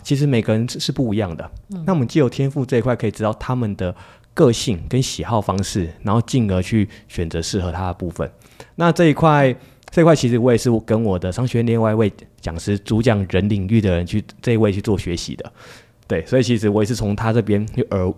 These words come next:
Speaker 1: 耳濡目染，他开始越来越知道，哦，原来这，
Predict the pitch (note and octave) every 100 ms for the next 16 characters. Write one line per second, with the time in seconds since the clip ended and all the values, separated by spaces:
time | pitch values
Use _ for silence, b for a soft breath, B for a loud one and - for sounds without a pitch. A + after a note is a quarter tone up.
0 | - G2+ G2+ B2+ B2+ - - - A2 G#2
1 | F#2 A2 G#2+ F#2+ A2 G#2 G#2 G2+ - -
2 | - C3+ A#2+ C#3 -